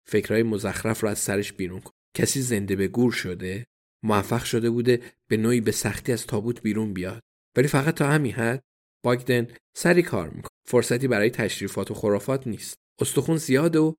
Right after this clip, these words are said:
یه جمجمه هم هست. ولی با این حال اون سعی می‌کنه آرامش اون رو به هم نزنه. اون به اندازهٔ کافی زمین رو کنده و می‌تونه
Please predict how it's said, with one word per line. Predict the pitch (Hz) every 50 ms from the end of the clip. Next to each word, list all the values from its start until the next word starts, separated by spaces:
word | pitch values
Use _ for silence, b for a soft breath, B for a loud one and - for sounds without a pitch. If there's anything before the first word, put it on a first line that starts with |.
| _ _ _ _
یه | 117 135
جمجمه | 131 127 120 107 101 104 104 98 98 101
هم | 101 107 113
هست. | 110 - - - - - - - - - _ _ _ _ _ _ -
ولی | 135 143
با | 139 135 120
این | 117 117
حال | 113 120 156 143 147 147 - - _ _ _ _ _
اون | 135 135
سعی | 131 - 131 123 131
می‌کنه | 123 123 127 - 127 127 117
آرامش | - - 104 98 95 98 107 107 -
اون | 117 107 110 110
رو | 110 113
به | 101 101
هم | - - 104 101 101 101
نزنه. | 92 92 - - 98 - - _ _ _ _ _ _ _ -
اون | 165 170 165 - - _ _ _
به | 120
اندازهٔ | 117 117 113 117 113 113 120 113
کافی | 113 - 117 117 139 135
زمین | 135 127 110 110 120 120
رو | 123 123
کنده | 120 - - 110 104 104 110 135
و | 143 135
می‌تونه | 131 135 131 - 131 131 135 135 135 -